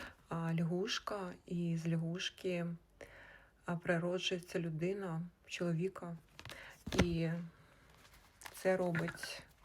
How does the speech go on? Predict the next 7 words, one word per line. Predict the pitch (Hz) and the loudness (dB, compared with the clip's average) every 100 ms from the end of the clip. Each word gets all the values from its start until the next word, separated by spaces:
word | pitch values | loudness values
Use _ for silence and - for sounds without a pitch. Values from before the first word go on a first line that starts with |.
| - - - - - | -14 -12 -12 -12 -6
так | 160 | -2
би | 156 170 | 0 0
мовити, | 170 160 165 - 165 | 0 0 -2 -4 -4
знаєте, | 175 180 - - 175 | 0 0 -2 -6 -6
це | - 175 | -2 -2
перевоплощення | 175 180 185 170 175 175 - 180 196 190 175 185 - - - - - - - - 180 | -2 0 0 0 0 2 2 2 2 0 -2 -4 -8 -14 -18 -18 -16 -14 -14 -12 2
задля | 190 240 247 220 214 | 2 4 0 0 0